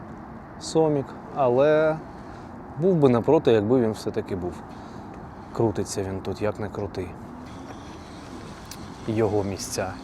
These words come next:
його. Звали, міляки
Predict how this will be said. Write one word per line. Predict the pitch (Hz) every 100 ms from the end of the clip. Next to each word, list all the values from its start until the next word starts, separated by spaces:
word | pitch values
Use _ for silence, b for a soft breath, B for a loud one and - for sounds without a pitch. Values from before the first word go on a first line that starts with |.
| 98
його. | 110 113 98 92 - - - - - - - - - - - - - - - - - - - - - - - - - - - - - - - - - 113
Звали, | 101 113 151 147 135 123 - 117
міляки | 107 110 135 135 - 113